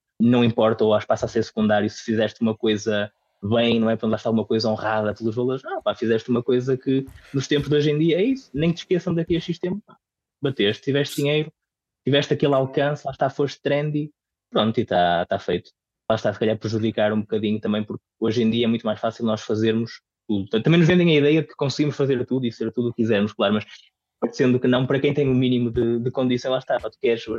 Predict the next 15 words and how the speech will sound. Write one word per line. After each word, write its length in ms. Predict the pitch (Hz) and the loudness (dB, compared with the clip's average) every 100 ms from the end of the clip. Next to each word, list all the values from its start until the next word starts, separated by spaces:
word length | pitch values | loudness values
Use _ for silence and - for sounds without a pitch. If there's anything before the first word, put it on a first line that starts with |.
| - | -4
queres, 180 | 135 - | -4 -4
queres 220 | - 151 | -4 -4
fazer 220 | 143 151 | -2 -2
stand-up 420 | 147 139 143 147 | -2 -2 -2 0
hoje 140 | 151 143 | 0 0
em 80 | 135 | 0
dia, 220 | 151 165 - | -2 -4 -8
a 60 | |
partida 400 | - 90 104 107 | -12 -6 -2 0
vai 220 | 113 120 120 | 2 2 2
haver, 340 | 120 123 117 | 2 2 2
eh, 500 | 120 123 120 120 123 | 2 0 0 -2 -2
não 340 | 117 120 139 135 | -2 0 0 2
é 200 | 143 143 | 2 2
do, 180 | 143 | -2